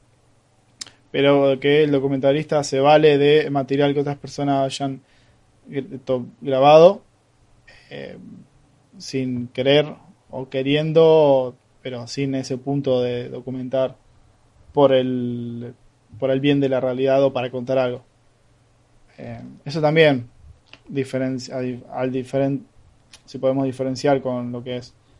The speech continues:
la ficción. Eh, entonces por ahí el documentalista, por eso también el documental es más barato <laughs> que hacer, que hacer ficción.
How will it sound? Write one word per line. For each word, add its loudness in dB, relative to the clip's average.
la -10
ficción. -6
Eh, -10
entonces -6
por -2
ahí 2
el 2
documentalista, 0
por 4
eso 2
también 2
el -2
documental 0
es -2
más -6
barato 0
<laughs> -10
que -4
hacer, 0
que -10
hacer 0
ficción. -8